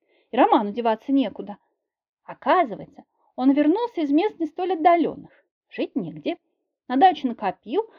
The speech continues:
хотел со временем там коттедж поставить. А дача-то у нас в двух шагах от города. А тут тебе ни денег,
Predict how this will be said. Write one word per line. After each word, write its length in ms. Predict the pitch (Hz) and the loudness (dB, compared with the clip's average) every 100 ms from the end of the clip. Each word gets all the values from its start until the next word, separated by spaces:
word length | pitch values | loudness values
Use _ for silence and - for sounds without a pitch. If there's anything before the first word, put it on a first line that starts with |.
| _ | _
хотел 340 | - 214 440 | -4 0 2
со 120 | 453 294 | 2 0
временем 340 | 349 427 349 | 0 0 0
там 180 | 277 311 | 0 0
коттедж 380 | 415 415 - - | -2 -2 -4 -2
поставить. 480 | 208 226 175 156 _ _ _ _ _ _ | -4 -4 -14 -16 _ _ _ _ _ _
А 60 | - | 0
дача-то 400 | 254 220 - 208 | 0 0 -6 -12
у 20 | |
нас 140 | 202 | -10
в 40 | 202 | -8
двух 140 | 262 | -8
шагах 380 | - 330 226 - | -2 -2 -2 -4
от 100 | 247 | -6
города. 360 | 285 196 - - _ _ - | -4 -4 -6 -20 _ _ -2
А 140 | 269 | -2
тут 240 | 269 415 | 2 -2
тебе 300 | 415 330 359 _ | 0 -6 -6 _
ни 240 | 185 202 220 | -8 -6 -2
денег, 500 | 254 415 508 508 | 2 2 0 -6